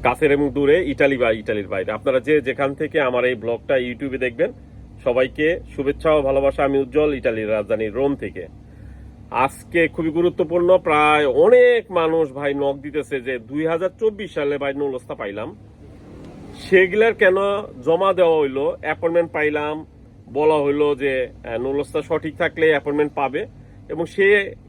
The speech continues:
কাগজগুলা জমা দিলাম, নুলস্তা জমা দিলাম, আহ, পাসপোর্ট জমা দিলাম, কিন্তু এখনো ভিসা পাচ্ছি না। কেন পাচ্ছি না? হলো গত বছর সেপ্টেম্বর, অক্টোবর, নভেম্বর, ডিসেম্বরে যাদের পাসপোর্ট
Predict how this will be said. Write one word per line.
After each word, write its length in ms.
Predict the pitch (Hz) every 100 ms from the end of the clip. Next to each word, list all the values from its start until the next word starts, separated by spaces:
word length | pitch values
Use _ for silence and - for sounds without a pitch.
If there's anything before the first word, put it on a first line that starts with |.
| -
কাগজগুলা 600 | 180 190 190 147 165 170
জমা 300 | 147 165 175
দিলাম, 220 | 160 143
নুলস্তা 340 | 156 160 151 160
জমা 260 | 165 165
দিলাম, 360 | 160 151 143 147 - - - - -
আহ, 240 | - 117 120
পাসপোর্ট 420 | 147 143 165 143
জমা 220 | 151 147
দিলাম, 360 | 143 135 135 143 - -
কিন্তু 280 | 151 143 156
এখনো 320 | 139 147 147
ভিসা 260 | 135 135
পাচ্ছি 360 | 147 131 113 131
না। 100 | 117 131 - - -
কেন 220 | - 156 147
পাচ্ছি 340 | 143 - 143
না? 80 | 135 - 151
হলো 340 | 151 135 139 117
গত 220 | 139 156
বছর 480 | 175 151 - 131 113 - - - - - - -
সেপ্টেম্বর, 600 | - 175 - 180 165 160
অক্টোবর, 420 | 156 - 156 143
নভেম্বর, 380 | 160 156 139 131
ডিসেম্বরে 580 | 117 127 170 135 110 101
যাদের 280 | 104 117 139 -
পাসপোর্ট 460 | 143 139 165 135